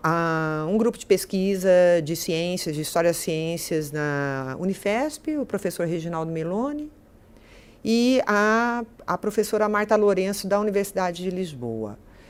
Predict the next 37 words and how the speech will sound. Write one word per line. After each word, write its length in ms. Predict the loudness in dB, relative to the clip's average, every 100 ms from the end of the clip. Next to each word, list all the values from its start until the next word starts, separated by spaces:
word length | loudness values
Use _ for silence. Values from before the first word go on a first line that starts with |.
| -8
Esse 180 | -4 0
é 40 | 0
o 60 |
grupo 500 | 2 2 0 -2 -10 -8
que, 520 | -6 -4 -2 -2 -4
que 100 | -10
compõe 680 | -4 -4 -2 -2 -2 0 -2
o, 360 | -4 -4 -4 -6
o 40 |
trabalho 600 | 0 0 2 0 -2 -4
do, 260 | -6 -6 -6
do 140 | -6
nosso 260 | -6 -6 -6
grupo 220 | -6 -6
aqui 120 | -8
na 120 | -10
puc, 520 | -10 -4 -2 -4 -6 -12 -16 -20 -20 -20 -10
e, 1040 | -6 -2 -2 -2 -2 -2 -2 -2 -2 -4 -8 -14 -20 -20 -16
né, 140 | -10 -4
de, 140 | -4 -2
de, 140 | -4 -6 -8 -8
de, 140 | -8 -8
de 140 | -4
certa 280 | 0 2 2
forma, 320 | 2 2 2
uma 180 | 0 -2
relação, 680 | -2 -2 -4 -4 -2 0 0
né, 240 | -2 -2
da 160 | -2 -4
história 320 | -2 -2 0
da 80 | -2
educação 640 | -6 -10 -10 -6 -4 -4
com 120 | -4 -6
a 20 |
história 320 | -4 -4 -4
da 100 | -6
ciência, 720 | -6 -4 -2 -2 -4 -8 -14